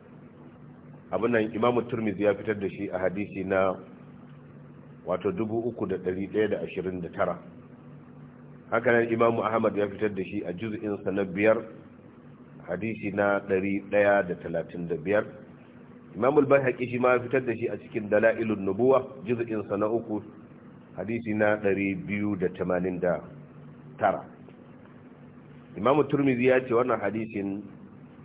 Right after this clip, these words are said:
hasanun ne. Amma dai malamai suna da maganganu a kai.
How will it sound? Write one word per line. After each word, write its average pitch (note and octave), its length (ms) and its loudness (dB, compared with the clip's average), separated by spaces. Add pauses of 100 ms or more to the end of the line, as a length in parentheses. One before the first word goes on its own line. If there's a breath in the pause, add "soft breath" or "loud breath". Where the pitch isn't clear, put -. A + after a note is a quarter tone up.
(120)
hasanun A2 540 -2
ne. - 100 -10 (2500)
Amma G2+ 200 0
dai A2 360 0 (280)
malamai F#2 400 0
suna G#2+ 160 -2
da F2+ 120 -4
maganganu E2+ 580 -4
a - 60 -10
kai. - 180 -16